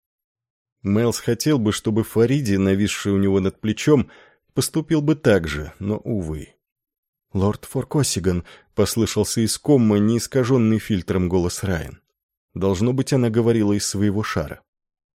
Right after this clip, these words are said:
"Миледи, не посылали ли вы только что одного из своих, м, людей забрать моего кузена Айвена?"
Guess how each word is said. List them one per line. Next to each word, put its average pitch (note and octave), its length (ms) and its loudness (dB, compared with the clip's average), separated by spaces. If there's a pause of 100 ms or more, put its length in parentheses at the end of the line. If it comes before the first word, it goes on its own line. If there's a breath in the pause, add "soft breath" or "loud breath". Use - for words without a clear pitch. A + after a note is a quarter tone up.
(280)
"Миледи, A2 520 0 (480 loud breath)
не C#3 180 6
посылали D#3 640 2
ли B2 140 2
вы C3+ 120 0
только D3 320 -2
что - 220 -2
одного B2+ 380 2
из A#2 80 -2
своих, A2+ 480 0
м, A2+ 200 -4 (540 loud breath)
людей C3+ 460 4
забрать C3 420 2
моего B2+ 260 2
кузена B2 460 0
Айвена?" E2+ 460 0